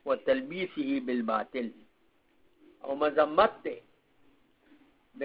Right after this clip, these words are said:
کتمان د حق او د ګډوډولو د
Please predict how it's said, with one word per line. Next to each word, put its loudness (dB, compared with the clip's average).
کتمان 0
د 6
حق 0
او -10
د -6
ګډوډولو 4
د 8